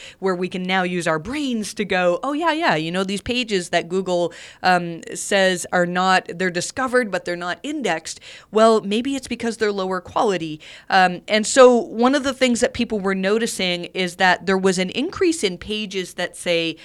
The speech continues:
crawled but currently not indexed. And then when you actually looked in the index, they actually were indexed. Um, and so this is resolved now. Uh, and you'll notice that in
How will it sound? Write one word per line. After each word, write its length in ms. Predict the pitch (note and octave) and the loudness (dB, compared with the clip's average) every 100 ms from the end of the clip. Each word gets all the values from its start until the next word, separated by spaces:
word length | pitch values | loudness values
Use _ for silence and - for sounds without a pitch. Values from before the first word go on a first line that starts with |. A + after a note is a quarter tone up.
| - - | -20 -20
crawled 720 | - - F#3+ F#3 G#3+ A#3+ G#3+ - F#3+ | -10 0 2 4 2 2 -2 -8 -4
but 200 | F3+ - | -4 -4
currently 480 | F#3+ F#3 G3+ G3 | -4 -4 -4 -6
not 260 | F3 E3 D#3+ | -4 -4 -4
indexed. 640 | D#3 F3 G3+ A4 - - - - - - - | -6 -4 -2 -4 -8 -12 -14 -20 -20 -10 2
And 200 | A#3 A#3+ | 4 6
then 100 | A#3+ | 6
when 140 | A#3 | 4
you 80 | A#3 | 4
actually 460 | A3+ A3+ A3+ A3 G3+ | 4 2 -2 -2 0
looked 280 | C4 B3 | -2 -2
in 120 | A3+ G#3 | -6 -4
the 140 | G#3+ | -6
index, 500 | F#4+ F#3 E3 - - | -4 0 0 -2 -12
they 240 | F3 F3+ | -2 2
actually 340 | F3 F3 F#3+ F3+ | 2 0 -6 -4
were 240 | A#3 D4+ | -2 -2
indexed. 640 | E3 D3 D3+ D#3 - - - - - | -2 -4 -6 -6 -6 -16 -16 -20 -2
Um, 260 | F#3+ F#3 F#3 | 0 0 -2
and 200 | G3 G3 | -4 -2
so 520 | - A3+ G#3+ G#3 G3+ - | 0 2 4 4 2 -4
this 300 | F#3 F#3+ A#3+ | 0 2 2
is 140 | A#3+ E3+ | 0 -6
resolved 640 | F3+ D#3 D#3 D#3 - - | -6 -6 -6 -8 -12 -14
now. 340 | E3 D#3 C#3 D3 - - - | -6 -4 -4 -10 -16 -6 4
Uh, 220 | F3+ F3+ | 8 8
and 160 | G3+ G3+ | 6 2
you'll 140 | G3 | 2
notice 520 | G3 G3 G3 G3 F#3 - | 2 2 2 2 0 0
that 340 | F#3 F3+ - - | 2 2 0 -8
in 460 | A3 A#3 A#3 A3+ | -2 0 2 -2